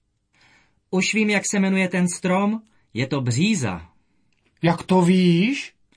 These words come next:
Speaker 1: Říkal to tatínek a zlobil se na nás a na tvýho dědečka taky. A já už musím domů.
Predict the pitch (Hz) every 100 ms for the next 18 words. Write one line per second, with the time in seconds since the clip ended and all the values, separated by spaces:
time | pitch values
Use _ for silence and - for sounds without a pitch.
0 | _ _ _ _ _ - 127 135 135 190
1 | 190 170 160 139 113 98 - _ _ -
2 | 113 110 131 147 196 196 208 160 151 143
3 | 151 160 - 131 135 151 147 147 147 147
4 | - 139 135 139 - 92 - _ _ _
5 | - 165 208 233 214 196 170 160 135 117
6 | 110 101 87